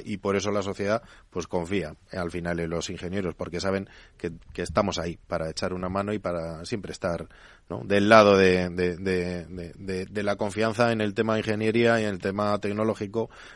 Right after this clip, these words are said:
y, y pa-, para eso estamos. O sea que sin problema pueden llamar o pueden mandar correos, lo que quieran.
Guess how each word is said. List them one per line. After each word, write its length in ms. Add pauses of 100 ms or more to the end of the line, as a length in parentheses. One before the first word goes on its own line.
(120)
y, 280
y 500
pa-, 260
para 180
eso 100
estamos. 400
O 60
sea 180
que 240
sin 320
problema 540 (300)
pueden 220
llamar 520
o 180
pueden 300
mandar 280
correos, 460
lo 120
que 140
quieran. 280